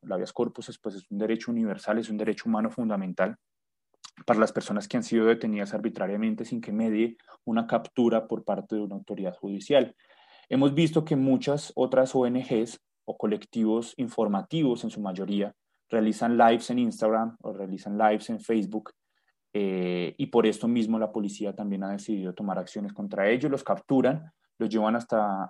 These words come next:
eh, hasta una uri, que es una unidad, eh, de respuesta inmediata.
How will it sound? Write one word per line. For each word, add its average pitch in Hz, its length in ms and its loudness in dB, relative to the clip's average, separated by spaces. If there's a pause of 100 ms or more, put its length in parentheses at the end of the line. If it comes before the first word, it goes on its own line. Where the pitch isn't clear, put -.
(120)
eh, 98 240 -6
hasta 92 580 0
una 107 220 0
uri, 131 260 4
que 123 120 -4
es - 100 -8
una 113 360 0
unidad, 101 580 0 (100)
eh, 104 420 0
de 101 100 0
respuesta - 400 -2
inmediata. 139 540 2